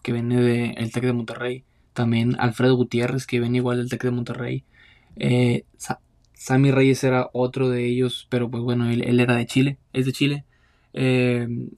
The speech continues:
y todos a-, ahorita están sin equipo. Bueno, Isaac sí tiene equipo, está en Dallas, pero ta-, está en la escuadra de prácticas.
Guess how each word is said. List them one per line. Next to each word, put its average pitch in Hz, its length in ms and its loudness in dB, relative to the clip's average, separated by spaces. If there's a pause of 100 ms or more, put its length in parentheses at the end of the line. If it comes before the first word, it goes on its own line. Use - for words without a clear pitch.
(120)
y 135 120 0
todos 131 360 2
a-, 131 80 0
ahorita 127 340 2
están 131 340 -2
sin 131 140 -6
equipo. 123 280 -8
Bueno, 143 260 -2 (580)
Isaac 151 360 -2
sí 180 80 -2
tiene 160 180 0
equipo, 139 320 -2
está 135 160 -6
en 131 80 0
Dallas, 127 300 -2
pero 123 200 -4
ta-, 123 180 -6
está 123 480 0
en 127 120 2
la 120 60 0
escuadra 120 320 -4
de 123 60 -4
prácticas. 131 640 -10